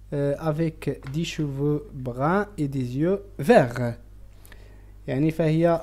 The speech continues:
م-، امرأة متوسطة الطول بشعر بني، cheveux bruns، وعينان خضراوان، des yeux verts. Euh,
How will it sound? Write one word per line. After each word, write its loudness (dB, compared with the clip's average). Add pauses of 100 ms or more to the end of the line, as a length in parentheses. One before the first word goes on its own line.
(100)
م-، 4
امرأة 2
متوسطة 0
الطول 0
بشعر 2
بني، 8 (240)
cheveux -2
bruns، 4 (240)
وعينان 2
خضراوان، 0 (600)
des -2
yeux 4
verts. -2 (720)
Euh, 4